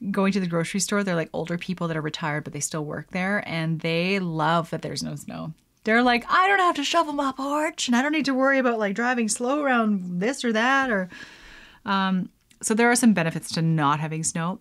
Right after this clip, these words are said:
Also, the water tables will dry up around here. So a lot of us that live here up in the mountains,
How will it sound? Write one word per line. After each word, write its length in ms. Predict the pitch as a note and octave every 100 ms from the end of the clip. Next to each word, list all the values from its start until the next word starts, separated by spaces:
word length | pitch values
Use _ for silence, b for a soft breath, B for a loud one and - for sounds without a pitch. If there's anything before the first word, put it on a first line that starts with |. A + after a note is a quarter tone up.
| _
Also, 640 | F#3+ G3 G3+ - F#3 F3+ G3 B B B B _
the 100 | G3
water 320 | F#3 F3+ A3
tables 560 | A#3 G#3+ F#3+ E3+ D#3 -
will 80 |
dry 280 | D#3+ E3 D3+
up 140 | D3 -
around 300 | D3 B2+ C#3
here. 420 | - - F3 - _ _
So 520 | - - F#3+ F3+ F3+ -
a 60 |
lot 280 | F3 E3 F3+
of 120 | A3+
us 360 | F3+ F3 E3+ -
that 160 | -
live 260 | D3+ E3 E3
here 280 | - F3+ F3+
up 140 | G3
in 100 | A3
the 60 | A3+
mountains, 640 | A3+ G3 - F3+ F#3 -